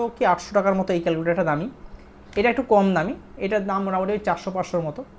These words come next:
এখন একটু বেড়েছে হয়তো। তো যদি দামি ক্যালকুলেটর নাও, তাহলে তোমার প্র্যাকটিক্যাল বক্স সহ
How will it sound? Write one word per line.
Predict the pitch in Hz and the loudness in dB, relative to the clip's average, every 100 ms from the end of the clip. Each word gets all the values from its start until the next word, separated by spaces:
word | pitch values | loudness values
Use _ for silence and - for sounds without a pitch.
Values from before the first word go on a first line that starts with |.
| - | -4
এখন | 196 196 | 0 0
একটু | 190 165 | 0 2
বেড়েছে | 165 160 160 | 2 2 -2
হয়তো। | 151 185 - - - - - - - - - - - - - - | -4 -6 -10 -14 -20 -20 -20 -20 -20 -20 -20 -20 -20 -20 -20 -2
তো | 240 233 | 0 2
যদি | 262 202 | 2 4
দামি | 165 226 262 | 4 4 2
ক্যালকুলেটর | 240 226 240 233 165 | 2 4 4 4 2
নাও, | 139 - - - - - - | -2 -10 -20 -20 -20 -20 0
তাহলে | 214 233 247 | 4 6 6
তোমার | 254 262 247 | 6 6 6
প্র্যাকটিক্যাল | 208 - 247 247 214 | 4 4 2 2 2
বক্স | 214 - - - | 0 -4 -18 -2
সহ | 226 | 4